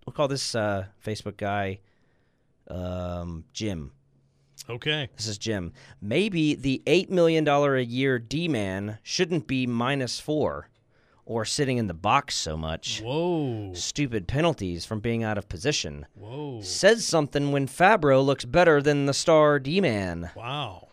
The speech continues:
Speaker 1: His contract is killing us."
Speaker 2: Whew.
Speaker 1: So we have a whole series of, of Roman Yossi st-, Roman Yossi takes.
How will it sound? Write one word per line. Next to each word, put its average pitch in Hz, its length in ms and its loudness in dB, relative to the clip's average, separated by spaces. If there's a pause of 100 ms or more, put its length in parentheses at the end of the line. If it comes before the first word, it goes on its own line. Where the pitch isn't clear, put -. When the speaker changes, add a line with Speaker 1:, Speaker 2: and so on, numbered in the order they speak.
(220)
Speaker 1:
His 92 240 -8
contract 98 640 -6
is 76 240 -8
killing 80 540 -8
us." - 640 -10 (260)
Speaker 2:
Whew. 165 320 -2 (1700)
Speaker 1:
So 170 140 -6
we 208 100 4
have 220 100 4
a 202 60 2
whole 247 180 8
series 180 520 4
of, 123 160 -2
of 123 260 -4
Roman 143 260 0
Yossi 135 380 0
st-, - 240 -4
Roman 139 320 0
Yossi 127 320 0
takes. 151 500 0